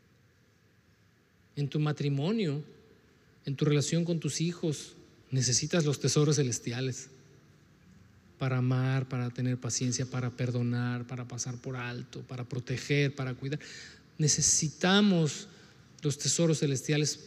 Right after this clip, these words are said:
para la vida cotidiana, en nuestro trabajo, en, en todo. Pero tenemos que aprender a ser buenos mayordomos de ellas. Búscalas, así como buscas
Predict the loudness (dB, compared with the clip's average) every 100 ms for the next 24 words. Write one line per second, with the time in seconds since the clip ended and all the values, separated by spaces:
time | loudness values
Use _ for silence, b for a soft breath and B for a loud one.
0 | -16 -4 0 2 4 4 2 -2 -2 0
1 | 2 2 2 0 0 -2 -4 -6 -6 -4
2 | -2 0 0 -2 -8 -8 -8 -4 -4 -6
3 | -10 -4 0 2 2 0 -4 B B B
4 | B -20 -20 -20 -20 -20 _ _ _ -20
5 | -2 2 2 2 2 2 0 -2 -2 0
6 | 0 -2 -2 -2 -2 -2 -2 -2 -4 -6
7 | -6 -8 -10 -12 -14 -18 -20 -20 _ _
8 | _ _ _ _ _ -20 _ _ _ _
9 | _ _ -2 2 2 2 2 0 -2 -8
10 | -14 -20 -20 -20 -20 _ _ -4 -2 0
11 | 0 0 2 0 0 -2 -2 -2 -4 -8